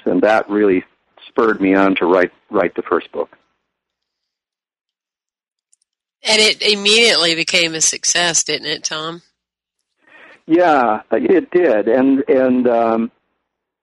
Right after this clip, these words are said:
Speaker 1: the impact, of course, is one, it's a continuing impact. The book is,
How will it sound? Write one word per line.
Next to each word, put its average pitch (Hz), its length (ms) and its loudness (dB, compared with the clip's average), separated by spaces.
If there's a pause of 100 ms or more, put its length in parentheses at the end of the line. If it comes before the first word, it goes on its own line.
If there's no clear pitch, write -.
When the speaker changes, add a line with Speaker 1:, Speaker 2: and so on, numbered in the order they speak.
(600)
Speaker 1:
the 147 160 2
impact, 160 680 0
of 127 100 -6
course, 117 400 0
is 110 220 0
one, 117 600 2
it's - 160 -4
a - 60 0
continuing 120 600 2
impact. 101 540 0
The 120 60 0
book 131 300 -4
is, 107 180 0